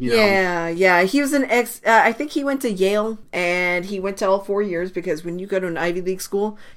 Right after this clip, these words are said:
Speaker 2: you go all four years. That's dumb.
Speaker 1: Which makes Donato, Donato an interesting thing, actually, because he's only in his third year now, but because he did that year of, that extra year of, uh, prep after draft, he could, um,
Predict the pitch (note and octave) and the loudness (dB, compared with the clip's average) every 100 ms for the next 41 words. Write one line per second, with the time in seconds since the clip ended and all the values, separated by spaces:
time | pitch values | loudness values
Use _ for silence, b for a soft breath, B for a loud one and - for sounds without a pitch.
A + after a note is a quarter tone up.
0 | - E3 F#3+ G#3 A3+ G#3 G3 F#3+ G3 E3+ | -18 -6 -4 4 4 6 6 4 2 0
1 | F3+ A3+ C#3 C#3+ - - _ D#3 - - | 0 0 0 -6 -16 -18 _ -12 -12 -20
2 | - - F3 C3 - - C#3+ C#3+ - _ | -6 2 2 2 -6 -10 -10 -10 -14 _
3 | _ D3 D3+ - C#3 C#3+ - D3 C#3 C3+ | _ -8 -8 -2 0 0 -2 4 6 6
4 | A#2+ A#2+ A#2+ - A#2 - C3 C3 C3 - | 2 -2 -4 -8 -6 0 2 2 -2 -6
5 | C#3+ C#3+ C3+ A#2+ A#2 C#3 D3+ E3 C#3+ C3+ | -6 -4 -4 -4 0 4 8 8 6 4
6 | - C#3+ C3+ D3 G3 F#3+ A3+ - b b | 2 2 4 2 2 2 0 -6 b b
7 | - - E3+ - - - C#3 D#3+ D#3+ D#3 | -12 2 4 4 0 -6 -2 0 0 0
8 | C#3+ C3+ A2+ C3 C#3+ D3 C#3+ C3 B2 B2 | 0 0 0 0 6 8 8 4 2 0
9 | A#2 G#2 - - _ - C#3+ D#3 - C#3 | 0 -8 -16 -20 _ -4 -2 -2 -2 0
10 | C#3+ D3 C3 A#2+ A#2+ A#2 G#2+ - - D#3 | 6 6 6 0 -2 -2 -4 -4 -4 -4
11 | - _ _ _ C3+ B2+ - B2 B2 C3+ | -6 _ _ _ -2 -2 -2 -2 2 4
12 | E3+ - - b b b _ G3+ G3+ - | 2 -6 -20 b b b _ 0 2 6
13 | G3 F3+ D#3+ D#3 D3 C#3+ C3 A2 A2+ | 8 8 6 2 4 6 6 4 -6